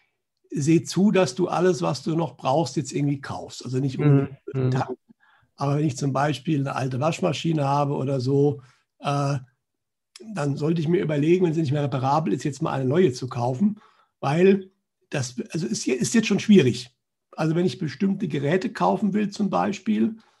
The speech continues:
Speaker 1: ist es nicht mehr so einfach, die zu bekommen.
Speaker 2: Mhm.
Speaker 1: Das irgendwo noch auf, ich krieg noch Waschmaschinen,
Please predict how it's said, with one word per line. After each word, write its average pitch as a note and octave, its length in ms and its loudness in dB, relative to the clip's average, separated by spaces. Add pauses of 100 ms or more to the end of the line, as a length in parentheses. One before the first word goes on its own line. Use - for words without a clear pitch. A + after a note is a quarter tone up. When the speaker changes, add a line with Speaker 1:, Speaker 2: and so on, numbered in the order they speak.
(260)
Speaker 1:
ist E3 160 2
es D#3 160 0
nicht E3 160 2
mehr F3 140 0
so D#3 120 -2
einfach, D#3 640 -2 (260)
die D#3+ 80 -4
zu D3 160 -12
bekommen. - 460 -8 (320)
Speaker 2:
Mhm. B2+ 320 0 (180)
Speaker 1:
Das D#3 220 -4
irgendwo F3 180 0
noch D3 80 -4
auf, C3+ 180 -8
ich B2+ 120 -8
krieg E3 160 -2
noch A#2+ 140 -4
Waschmaschinen, D3+ 580 -2